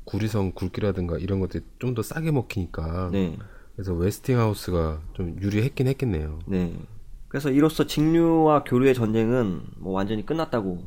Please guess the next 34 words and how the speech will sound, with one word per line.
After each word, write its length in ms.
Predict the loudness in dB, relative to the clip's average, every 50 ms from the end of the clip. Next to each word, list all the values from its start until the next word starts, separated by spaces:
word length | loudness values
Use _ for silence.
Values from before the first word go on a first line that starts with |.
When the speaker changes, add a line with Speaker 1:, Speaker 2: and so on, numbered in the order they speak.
| -6
Speaker 2:
보여-, 280 | 4 6 6 6 6 4 0 -6 -2
보여지게 360 | 6 8 8 8 8 6 2 2
Speaker 1:
음, 40 |
Speaker 2:
되고요. 440 | 2 2 0 0 0 0 0 0 0 0
Speaker 1:
웨스팅하우스의 720 | 0 -2 0 2 2 4 4 4 2 0 0 0 0 0
승. 280 | 2 2 2 2 2 -2 -6 -10 -8
Speaker 2:
네. 320 | -4 -2 0 0 0 -2 -6 -10 -12 -12 -12 -12 -12 -14 -14 -16 -16 -16 -16 -16 -14 -14 -14 -16 -16 -18 -16 -14
Speaker 1:
테슬라의 360 | -4 -2 0 4 6 6 6
Speaker 2:
어, 20 | 6
Speaker 1:
승리네요, 440 | 6 4 4 4 6 4 4 2 2
어떻게 240 | -2 -2 -4 -4
보면. 120 | -4 2 2
Speaker 2:
네. 240 | 4 4 4 0 -4
Speaker 1:
그 100 | -10 -14
기술적으로 480 | -8 -6 -4 -4 -2 -2 -2 -2 -2 -2
보면. 240 | -2 -4 -4 -4 -6 -8 -12 0
Speaker 2:
이런 300 | 4 6 6 6 6 6
나이아가라 800 | 8 8 8 10 10 8 8 6 6 6 6 8 8 8 6 4
대결 320 | 2 0 4 4 4 4
때문에 500 | 4 2 2 2 2 2 2 0 0 -2 -6 -10 -20 -20 -20 -20 -20 -20 -20 -20 -20 -20 -18 -2
이 180 | 0 0 0 2
전류 260 | 4 6 6 8 8
전쟁은 720 | 6 6 4 4 2 4 4 4 4 4 2 0 -4 -6 -12 -16 -16 -18 -20 -20 -18
그 420 | -14 -12 -12 -10 -12 -12 -14 -16 -16 -16
교류 260 | 2 4 6 8 8 8
전-, 240 | 6 4 2 -2 -6 -6
교류의 380 | 2 4 4 6 6 6 4 4
승리로 680 | 0 -2 -2 -2 0 0 0 -2 -2 -2 -4 -8 -10 -10
끝나게 300 | -8 -4 -4 -2 -2 -2
됐고 440 | -4 -6 -4 0 0 0 0 -2 -6 -16 -18 -20 -18 -18 -8
Speaker 1:
네. 140 | -2 -2 0
Speaker 2:
이 60 | 0 4
교류 240 | 4 4 4 4
시스템은 640 | 2 -2 -6 -2 2 4 4 6 6 4 2 0